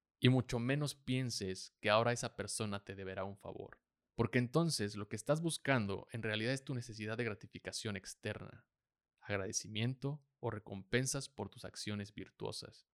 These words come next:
¿Cuántas amistades se han roto a causa de que uno de ellos siempre le estuvo haciendo favores buscando algún día cobrarlos y cuando llegó el momento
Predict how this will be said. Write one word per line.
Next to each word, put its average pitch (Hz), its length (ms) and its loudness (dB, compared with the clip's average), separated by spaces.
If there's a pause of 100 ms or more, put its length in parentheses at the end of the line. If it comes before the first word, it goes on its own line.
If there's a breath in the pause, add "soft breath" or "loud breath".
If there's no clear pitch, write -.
¿Cuántas 170 300 6
amistades 143 460 4
se 143 100 2
han 135 140 0
roto 120 440 0
a 117 60 -2
causa 131 300 0
de 120 120 4
que 113 120 -2
uno 151 180 0
de 120 100 4
ellos 117 220 0
siempre 123 380 -2
le 123 100 -2
estuvo 113 300 -2
haciendo 117 280 -2
favores 107 540 0
buscando 117 440 0
algún 110 260 0
día 110 160 0
cobrarlos 104 640 0 (100)
y 117 120 -4
cuando 104 260 0
llegó 101 220 0
el 139 80 2
momento 120 600 -2